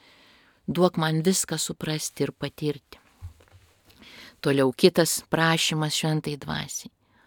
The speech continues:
"Vadovauk man, vesk mane." Irgi laiške romiečiam apaštalas Paulius sako: "Visi, kurie yra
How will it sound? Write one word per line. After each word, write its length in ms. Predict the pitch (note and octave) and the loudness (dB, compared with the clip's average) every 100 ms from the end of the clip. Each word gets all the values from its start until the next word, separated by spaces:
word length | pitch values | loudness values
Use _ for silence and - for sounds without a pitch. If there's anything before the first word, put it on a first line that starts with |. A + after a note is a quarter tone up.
| _ - | _ -2
"Vadovauk 800 | E3 D#3+ E3 E3 G3 F#3+ - - | 0 4 4 6 6 4 2 -8
man, 220 | - - _ _ - _ _ _ _ _ - - - - | -16 -16 _ _ -20 _ _ _ _ _ -20 -20 -20 -12
vesk 520 | C3 E3 F#3 - - | 2 6 6 4 -2
mane." 340 | C#3+ B2+ A2 - _ _ _ _ _ _ _ - - - - _ _ - | -6 -6 -10 -14 _ _ _ _ _ _ _ -20 -20 -20 -20 _ _ 2
Irgi 360 | E3+ E3 D3 - _ _ _ _ _ _ _ _ _ _ - - _ _ _ - | 4 4 0 -2 _ _ _ _ _ _ _ _ _ _ -14 -14 _ _ _ 0
laiške 380 | C#3+ C3+ - C#3 | 2 2 0 0
romiečiam 640 | C3 C#3 E3+ E3 D3 C#3+ | 0 0 0 0 -4 -6
apaštalas 580 | - - - - C2+ - | -8 -8 -8 -8 -8 -6
Paulius 360 | - C#2+ - | -6 -6 -6
sako: 380 | - - - - C3+ | -8 -10 -10 -10 -6
"Visi, 380 | D3 - - B3 - | -4 -2 2 2 0
kurie 380 | D3+ E3 F3 | -4 0 2
yra 120 | E3 | 2